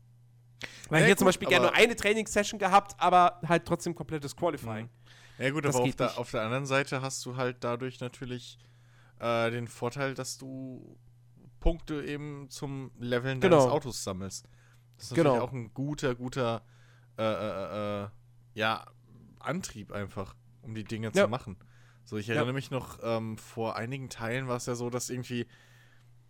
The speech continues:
Speaker 2: du, wie war das denn? Da hast du auch irgendwie im Laufe der Saison Upgrades gekriegt für dein Auto, aber das war irgendwie auch nur so, das lief so im Hintergrund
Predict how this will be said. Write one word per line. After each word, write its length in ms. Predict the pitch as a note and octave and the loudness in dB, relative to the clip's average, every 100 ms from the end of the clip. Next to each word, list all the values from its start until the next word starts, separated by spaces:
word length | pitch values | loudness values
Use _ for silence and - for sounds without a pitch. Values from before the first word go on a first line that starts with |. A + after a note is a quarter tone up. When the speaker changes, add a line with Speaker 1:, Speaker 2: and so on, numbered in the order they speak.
| _ _ - | _ _ -8
Speaker 2:
du, 480 | B2 A#2 A#2 A2+ - | -4 -2 0 -2 -4
wie 180 | G#2 G2+ | -12 -8
war 160 | G#2+ | -2
das 280 | B2+ G#2 - | -2 -2 -4
denn? 320 | G#2 G2 G2 - - - - - | -4 -4 -6 -12 -20 -20 -20 -4
Da 80 | A2+ | -2
hast 180 | B2 C#3+ | 0 -2
du 60 | |
auch 280 | - D3 - | 4 6 4
irgendwie 300 | C#3 C#3 C#3 | -4 -8 -6
im 160 | C3+ C3 | -4 2
Laufe 360 | B2+ D3 D#3 | 4 4 -2
der 180 | C3+ C3+ | 2 2
Saison 360 | C3 B2+ C3 C#3 | 4 2 4 4
Upgrades 720 | C3 - - - C#3 C3+ - | 2 -2 -14 -2 2 2 -2
gekriegt 380 | B2+ - C#3+ - | -10 -6 -8 -6
für 180 | - C#3 | -2 2
dein 160 | C#3 | 2
Auto, 420 | G#2+ B2+ C#3+ C#3+ | 2 0 2 -2
aber 160 | B2 B2 | 0 0
das 160 | B2 - | -2 -2
war 120 | A#2 | -2
irgendwie 300 | B2+ B2 B2+ | -2 -4 -2
auch 260 | B2+ - | -2 -4
nur 120 | C#3 B2 | -6 -4
so, 320 | B2 A#2+ A2+ - - - | -2 -2 -4 -10 -20 -18
das 140 | - | -8
lief 140 | C3+ | -6
so 100 | - | -2
im 100 | C3 | -2
Hintergrund 840 | B2 C#3+ E3 D3+ C#3 D3 D3+ D3 | -2 -2 0 0 0 0 0 -4